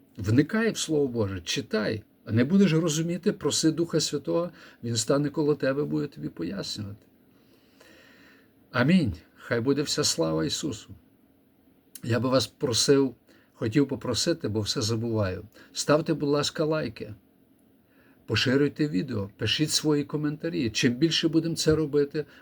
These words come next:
Бог буде прославлятись, люди будуть спасатися. Нам треба, Україні треба більше віруючих людей.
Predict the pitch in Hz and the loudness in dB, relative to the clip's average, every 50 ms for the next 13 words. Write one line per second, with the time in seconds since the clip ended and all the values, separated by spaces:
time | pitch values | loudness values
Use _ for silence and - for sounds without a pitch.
0 | _ - 101 131 165 143 139 143 165 160 156 147 - - - - - - 147 131 | _ -2 0 2 2 2 2 2 2 4 2 0 0 -2 -4 -4 -2 -6 -6 -4
1 | 123 127 117 107 - 107 101 - - 120 131 160 190 175 170 135 147 147 143 156 | -4 -4 -4 -4 -4 -4 -4 -2 0 2 4 4 4 2 2 0 0 0 0 0
2 | 143 - - - 127 - - 156 147 135 - 107 - - - - - - _ _ | 0 -2 -6 -8 -8 -6 -6 -6 -6 -6 -8 -10 -10 -10 -12 -14 -18 -20 _ _
3 | _ _ _ _ _ - 117 113 123 143 - 147 156 147 156 160 156 - - 143 | _ _ _ _ _ -4 0 0 0 2 2 2 4 6 6 4 4 4 4 4
4 | 139 156 170 175 170 160 160 170 165 156 139 110 101 147 185 208 185 - - 147 | 4 4 2 0 -2 -2 -2 0 0 0 0 0 2 2 2 2 0 -2 -2 -4
5 | 131 110 131 156 160 160 151 143 - - 151 - - 151 147 147 165 - - 107 | -2 0 0 0 2 0 -2 -2 -4 -8 -10 -10 -10 -10 -10 -8 -8 -8 -8 -10
6 | - | -12